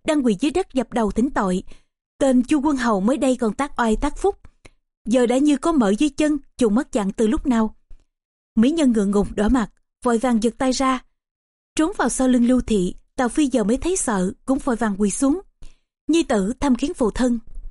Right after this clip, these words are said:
Đòn Chiêu liếc nhìn cậu ta, lẩm bẩm nói, Đại công tử, "Gọi bao nhiêu lâu rằng chúa công đã đến rồi mà cậu chẳng thèm để tâm đến lời tôi, rõ là." Nghe câu ấy nói, mọi người buồn cười mà không dám cười,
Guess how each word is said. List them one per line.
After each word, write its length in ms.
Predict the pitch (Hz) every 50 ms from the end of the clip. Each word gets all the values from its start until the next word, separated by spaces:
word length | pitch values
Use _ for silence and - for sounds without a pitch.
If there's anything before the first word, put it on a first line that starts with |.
| - - - - _ _ _ _ _ _ -
Đòn 160 | - 269 254
Chiêu 220 | 247 - 294 311 294
liếc 220 | 285 392 - -
nhìn 120 | 262 220 202
cậu 180 | - 214 190
ta, 340 | 196 - 277 262 269 262 - - _ _
lẩm 180 | 233 226 233
bẩm 200 | 226 220 214 247
nói, 240 | 254 269 277 330 403 - _ _ _ _ _ _
Đại 160 | 220 220 226 202
công 200 | - 269 254 262
tử, 320 | - 214 185 190 233 - - - _ - - - _ _ - - - _ _ _ _ -
"Gọi 160 | 208 190 196
bao 140 | 196 233 226
nhiêu 160 | 226 240 247
lâu 180 | 247 240 240
rằng 320 | 233 214 233 208 190 185 180 -
chúa 100 | 311 320
công 200 | - 294 226 214
đã 80 | 202
đến 180 | 202 214 262 320 392
rồi 280 | - 277 220 202 196 - - _ _ _
mà 100 | - 240
cậu 220 | 226 - 226 233
chẳng 180 | 220 262 254 339
thèm 260 | - 302 254 208 208
để 100 | 180 214
tâm 220 | 240 - 285 254 240
đến 140 | 277 285
lời 160 | 359 320 226 214
tôi, 300 | - 233 226 226 226 214 - _
rõ 220 | - - 233 196 208
là." 340 | 254 285 240 202 180 180 - _ _ _ _ - - _ _ _ _ _ _ _ _ _ _ _ _ _ -
Nghe 140 | 285 302
câu 180 | 294 - 302 294
ấy 160 | - - 294
nói, 280 | 302 302 277 285 359 403 - -
mọi 180 | 262 233 214
người 180 | 208 220 220 220
buồn 180 | 190 220 214 220
cười 260 | - 233 233 220 208 - -
mà 120 | 226 220
không 220 | 214 - 254 254 233
dám 120 | 269 285 - -
cười, 260 | 269 220 202 196